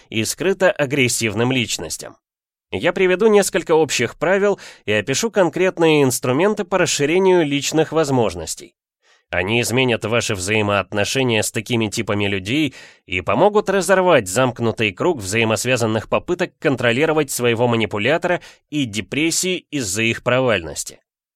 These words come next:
Использование этих инструментов повышает вероятность того, что однажды, оказавшись жертвой,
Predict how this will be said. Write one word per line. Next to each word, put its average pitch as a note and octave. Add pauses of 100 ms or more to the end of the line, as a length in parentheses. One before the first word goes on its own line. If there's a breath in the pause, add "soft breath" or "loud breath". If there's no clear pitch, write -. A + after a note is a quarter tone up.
(340 soft breath)
Использование C3+
этих B2+
инструментов A#2
повышает G#2
вероятность G2+
того, G2
что -
однажды, G#2
оказавшись G2
жертвой, D3+